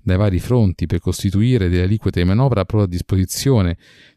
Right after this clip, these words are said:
dei comandi dell'Arma e del Stato Maggiore del Regio Esercito nella capitale. Quindi anche lui sulle cifre mente. Quindi, eh, amplia questa percentuale di catturati e,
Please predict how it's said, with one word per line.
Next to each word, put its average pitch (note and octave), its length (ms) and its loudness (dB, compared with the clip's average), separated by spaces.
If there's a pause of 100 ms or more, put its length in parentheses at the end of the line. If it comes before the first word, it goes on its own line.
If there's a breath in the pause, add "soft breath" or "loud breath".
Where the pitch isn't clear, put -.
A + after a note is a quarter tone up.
dei F2+ 180 -2
comandi G2 540 2
dell'Arma F2 640 -2
e F#2+ 120 -8
del E2+ 400 -4
Stato G2 220 -2
Maggiore F#2 360 0
del F2 80 0
Regio F2+ 160 -2
Esercito F#2 640 -2 (360 soft breath)
nella F2+ 280 0
capitale. - 840 -6
Quindi G#2 440 0 (220 soft breath)
anche G#2 340 0
lui G2+ 380 2
sulle F#2+ 280 -2
cifre F2+ 640 -2 (520)
mente. E2+ 880 -2 (240)
Quindi, F#2 360 -2 (560 soft breath)
eh, F2 240 -2
amplia G2 520 0
questa F2+ 260 -4
percentuale F#2 840 -2
di G#2+ 100 -4
catturati F#2 800 -4 (360 soft breath)
e, - 240 -4